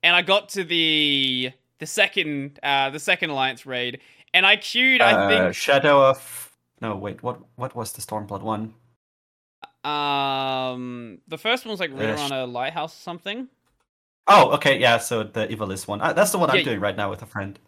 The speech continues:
Speaker 1: Oh,
Speaker 2: I haven't
Speaker 1: nice.
Speaker 2: finished that one, so,
Speaker 1: Um,
Speaker 2: so I, I'm doing the Ivalice quests and stuff.
Speaker 1: I queued for about eight hours, and I didn't get a group. <laughs> 'Cause on Oceanic, if it's not
Speaker 2: Aw.
Speaker 1: Crystal Tower, no one queues it.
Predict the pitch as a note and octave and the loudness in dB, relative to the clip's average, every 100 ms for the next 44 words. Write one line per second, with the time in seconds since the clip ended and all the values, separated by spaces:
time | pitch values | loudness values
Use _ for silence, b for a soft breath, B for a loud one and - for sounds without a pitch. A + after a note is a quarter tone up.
0 | _ - C4+ C#3+ C#3+ B2 G#2+ G#2+ - A2 | _ -8 0 2 2 0 -4 -4 -4 -6
1 | G#2 A#2+ - B2 - _ C#3 C#3 C3+ B2+ | -6 -10 -12 -14 -14 _ -4 0 0 0
2 | B2+ C#3+ B2+ B2+ B2 A2 A2 G#2+ A2 A2+ | 0 0 -2 -4 -6 -6 -8 -12 -8 -6
3 | G#2 G#2 - - _ _ _ _ - _ | -6 -6 -12 -16 _ _ _ _ -20 _
4 | G#2+ G2+ - - _ _ - - D3+ E3+ | -10 -10 -18 -20 _ _ -20 -4 0 2
5 | F#3 G3+ G3+ - - A#3 G#3 E3+ F3 F#3 | 2 2 -4 -12 -10 -4 -2 -2 -4 -8
6 | - D3+ C3+ G#2+ A#2+ A#2+ - - D3+ F#3 | -12 -10 -8 -8 -6 -6 -8 -8 -8 -8
7 | _ D#3+ F3 D#3+ A#2 A2+ - - C3 A#2+ | _ -6 -4 -6 -10 -14 -18 -16 -14 -14
8 | - E3 F#3 E3 F3+ F#3+ F3+ D#3+ C3+ - | -14 -14 -14 -14 -12 -12 -16 -18 -16 -18
9 | - _ _ _ _ _ _ _ _ _ | -20 _ _ _ _ _ _ _ _ _
10 | _ _ _ - - _ - F3+ F3 E3+ | _ _ _ -20 -20 _ -16 -12 -8 -4
11 | B3 - C4 B3+ A#3+ F3 D3 F#3 G#3 - | -4 -2 0 0 0 -6 -6 -2 2 2
12 | A#3 A3+ A#3+ A3+ B3+ B3+ A3 A#3 - _ | 0 -4 -8 0 2 4 2 0 -2 _
13 | A#2 A#2+ C#3+ F#3 F#3 G3 F#3 E3+ D3 C#3 | -14 -4 -2 -2 -2 -4 -6 -4 -4 -4
14 | A#2+ G#2+ A2 | -6 -12 -14